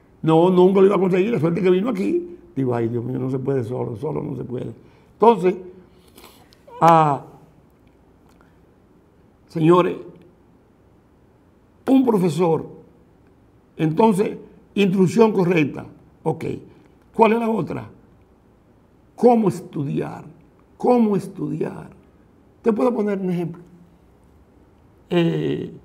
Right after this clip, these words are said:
a mí me gustaba como el profesor me corregía. El profesor,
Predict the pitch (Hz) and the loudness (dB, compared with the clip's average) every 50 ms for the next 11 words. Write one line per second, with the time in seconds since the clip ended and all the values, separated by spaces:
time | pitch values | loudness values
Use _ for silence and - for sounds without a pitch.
0 | _ _ _ _ _ _ _ _ _ - 185 190 214 220 226 240 233 220 185 233 | _ _ _ _ _ _ _ _ _ -2 0 2 2 2 2 4 4 2 2 4
1 | 190 175 175 170 175 170 160 170 165 175 165 143 175 175 180 170 170 160 147 135 | 4 4 4 2 2 0 -2 0 0 0 2 2 2 2 0 0 -2 0 0 -2
2 | 127 123 123 - - - - - _ _ _ _ _ _ _ _ _ _ _ - | -4 -6 -8 -12 -16 -20 -20 -20 _ _ _ _ _ _ _ _ _ _ _ -6
3 | 147 151 165 156 175 160 175 220 180 - - | -4 -2 0 0 2 2 2 0 0 -2 -4